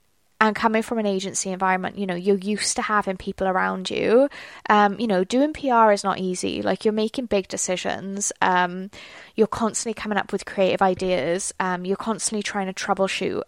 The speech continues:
and you don't realise until you're literally on your own how much you rely on your team and the nature of having, you know, experience and brains around you as a soundboard and as support, um, you know, both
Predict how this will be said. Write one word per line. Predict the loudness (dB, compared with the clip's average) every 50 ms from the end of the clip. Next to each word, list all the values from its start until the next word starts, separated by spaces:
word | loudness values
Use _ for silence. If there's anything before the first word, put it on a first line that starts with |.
| _ _ -2
and | -2 0 0 -2 -2 -4 -8 -10 -10 -12 -14 -18 -20 -20 -20 -20 _
you | -4 -2 4
don't | 6 6 6 6 6 4
realise | 4 6 6 6 6 4 2 2 0 -4
until | -8 -6 -4 0 2
you're | 2 2
literally | 4 2 0 0 -4 -4 0 2
on | 2 2 2
your | 0 2 2 2
own | 2 0 -2
how | -4 -2 -2 -2
much | 0 -2 -4 -4 -4
you | 0 2
rely | 2 4 4 4 4 4
on | 2 -2 -2
your | -4 -4
team | -6 -6 -6 -6 -4 -4 -4 -4 -6 -6 -6
and | -6 -4 -4
the | -4 -2
nature | -2 -4 -4 -6 -4 -2 -2
of | -2
having, | -2 -2 0 0 0 2 0 -2 -2 -6 -8 -8
you | -6
know, | -4 -4 -4
experience | -4 -6 -6 -4 -2 -2 -2 -2 -2 -4 -6
and | -8 -4
brains | 0 0 0 0 -2 -4 -4 0
around | 2 2 4 2 2 -2 -4 -6
you | -6 -4 -2 -2 -2 -2 0 0 0
as | 0 0 0 -2
a | -2
soundboard | -2 0 0 0 0 -2 -4 -2 0 2 2 2 2 0
and | -2 -4 0
as | 0 0 0 0
support, | -4 -6 -6 -2 0 2 6 6 6 6 6 0 -6 -10 -10 -10 -14 -16 -16 -16 -18 -18 -4 0
um, | 2 4 4 4 2 0 -2 -6 -8 -8 -8 -10 -12 -10 -2 0
you | 2
know, | 2 2 4
both | 6 6 6 6 6 2 -6 -16 -20